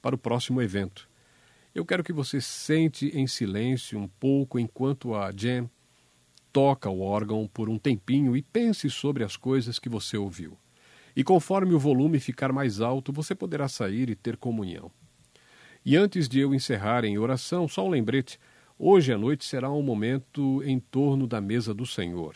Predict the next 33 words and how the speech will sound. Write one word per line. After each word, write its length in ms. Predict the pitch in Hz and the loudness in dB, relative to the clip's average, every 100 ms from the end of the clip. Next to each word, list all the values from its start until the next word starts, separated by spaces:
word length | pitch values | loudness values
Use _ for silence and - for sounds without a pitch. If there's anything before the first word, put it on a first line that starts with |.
| - - | -16 -16
E 80 | |
que 200 | 104 - | -12 -6
momento 420 | 202 120 123 131 110 | -4 -2 -4 -6 -8
maravilhoso 840 | 104 131 127 107 95 90 98 98 | -6 -4 -4 -6 -6 -6 -8 -8
será. 400 | - 104 85 - _ _ _ _ | -10 -10 -10 -16 _ _ _ _
Será 220 | - 123 135 | -10 -6 -4
um 100 | 131 | -4
tempo 420 | - 160 170 135 | 0 0 2 -2
de 100 | 113 | -6
celebração 920 | - 175 170 135 110 - - 139 151 - _ - | -4 -4 -2 -2 -2 -2 0 2 2 -2 _ -4
à 220 | 87 85 | -4 -4
cruz 540 | - 131 175 160 - _ _ - | 0 2 2 0 -8 _ _ -8
e 80 | 107 | -2
de 200 | 123 110 | 0 0
vir 340 | 95 180 202 | 2 0 0
perante 460 | - 113 117 139 127 | 0 -2 -2 -4 -6
o 60 | |
Senhor 500 | - 113 92 101 120 _ _ - | -6 -6 -4 -4 -6 _ _ -4
em 120 | 131 | -4
sua 260 | 123 135 127 | -2 -4 -2
mesa. 420 | 104 85 87 90 _ _ _ _ _ _ 160 | -2 -4 -8 -18 _ _ _ _ _ _ -2
Então 240 | 165 208 | 2 2
esteja 340 | 190 175 160 | 0 0 -2
conosco 460 | 156 131 139 151 117 | 0 0 0 0 -4
às 100 | 113 | -8
seis 580 | - - 185 180 - - | -6 -4 -2 -4 -8 -10
horas 480 | 117 117 123 123 107 - | -6 -4 -2 -4 -4 0
hoje 240 | 120 127 | 0 2
à 40 | |
noite. 440 | 107 95 78 - - _ _ _ - | 0 -2 -4 -12 -20 _ _ _ -6
E 60 | 135 | 0
saiba 340 | 185 190 160 | 2 2 2
disso, 380 | 123 104 - | 2 -2 -4